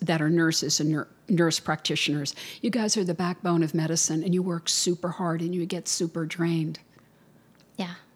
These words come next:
Speaker 2: super drained.
Speaker 1: Yeah.
Speaker 2: <laughs> That's probably, like,
Speaker 1: Depleted.
Speaker 2: yeah, <laughs>
Speaker 1: Yeah.
Speaker 2: that's the that's, like, probably the tip of the iceberg, super drained, I guess, what is calling
Speaker 1: Mm-hmm.
Speaker 2: it. Um, I guess the weight was that, like, someone understood me.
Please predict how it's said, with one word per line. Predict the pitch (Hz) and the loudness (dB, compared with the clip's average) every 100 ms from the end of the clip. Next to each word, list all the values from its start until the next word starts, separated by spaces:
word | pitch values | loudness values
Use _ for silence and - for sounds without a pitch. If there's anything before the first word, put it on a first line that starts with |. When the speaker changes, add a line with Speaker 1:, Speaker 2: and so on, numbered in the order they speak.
| - | -18
Speaker 2:
super | - 226 185 | -4 -4 -2
drained. | 165 - - - - - 339 269 | -6 -6 -6 -8 -8 4 6 8
Speaker 1:
Yeah. | 269 - - | 6 4 -10
Speaker 2:
<laughs> | - | 2
That's | 247 277 | 4 4
probably, | - 254 226 | 4 8 8
like, | 208 | 8
Speaker 1:
Depleted. | 214 190 143 139 - | 8 8 4 -2 2
Speaker 2:
yeah, | 254 214 - | 8 8 6
<laughs> | - | 4
Speaker 1:
Yeah. | 320 320 | 6 8
Speaker 2:
that's | 262 247 - | 6 6 4
the | 190 226 - - - - - | 2 0 -2 -14 -14 -20 0
that's, | 226 226 240 | 4 4 4
like, | 202 | 2
probably | - 208 208 | 6 6 6
the | 170 165 | 6 4
tip | - 190 | 2 2
of | |
the | 175 | 6
iceberg, | 165 165 - 156 156 | 6 4 2 0 0
super | - 185 | -2 0
drained, | 165 160 165 160 | 0 0 0 0
I | |
guess, | 160 170 - | 0 -2 -4
what | - - | -8 -8
is | 170 | -10
calling | - 180 180 | -4 2 4
Speaker 1:
Mm-hmm. | 165 165 | 4 2
Speaker 2:
it. | - | 0
Um, | 175 170 175 175 - - - - - - _ _ _ - | -2 0 -2 -6 -12 -20 -20 -20 -20 -20 _ _ _ -2
I | 220 | 2
guess | 285 285 | 4 4
the | 294 254 | 2 2
weight | 190 196 | 4 2
was | 185 185 | 0 -2
that, | 185 - - | -2 -4 -4
like, | 185 175 | -4 -4
someone | - 196 190 170 | -2 0 2 0
understood | 180 180 175 170 - 156 | 0 2 0 -2 -6 -6
me. | 139 131 190 | -6 -10 -14